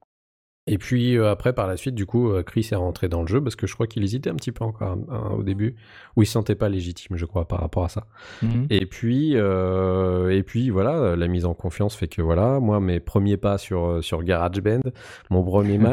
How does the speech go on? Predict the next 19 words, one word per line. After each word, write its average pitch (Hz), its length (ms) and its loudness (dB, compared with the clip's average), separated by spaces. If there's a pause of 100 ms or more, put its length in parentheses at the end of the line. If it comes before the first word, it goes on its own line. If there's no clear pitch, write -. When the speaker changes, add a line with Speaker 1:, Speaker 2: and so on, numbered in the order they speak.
Speaker 1:
Mac, - 240 -14
donc, 98 280 0
euh, 87 460 0
mes 90 220 0
premiers 98 320 0
pas 101 160 2
là-dessus, 113 640 0
j'ai 85 120 0
commencé 87 380 0
avec 85 240 -2
un 82 80 -2
H 98 240 2
deux, 117 300 -2
comme 85 180 0
beaucoup 110 300 -4
de 113 60 -8
gens, 120 180 -4
je - 80 -20
pense. - 260 -6